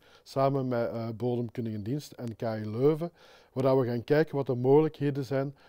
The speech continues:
om mest te gaan toedienen via een, via nir. Dus, ehm, nir wil zeggen dat is nabij infraroodspectrometrie.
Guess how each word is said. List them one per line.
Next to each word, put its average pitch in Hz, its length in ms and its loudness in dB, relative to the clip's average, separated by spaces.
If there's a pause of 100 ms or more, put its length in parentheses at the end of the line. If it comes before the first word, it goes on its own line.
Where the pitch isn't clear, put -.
(240)
om 120 240 0
mest 135 180 -2
te 151 80 -2
gaan 131 160 2
toedienen 123 560 -4
via 113 380 -4
een, 107 380 -8
via 113 280 -6
nir. 113 440 -6 (680)
Dus, - 180 -8
ehm, 113 280 -6 (140)
nir 160 220 6
wil 147 100 4
zeggen 147 320 0
dat 123 180 0
is - 220 -6 (140)
nabij 117 460 -4
infraroodspectrometrie. 151 1400 -4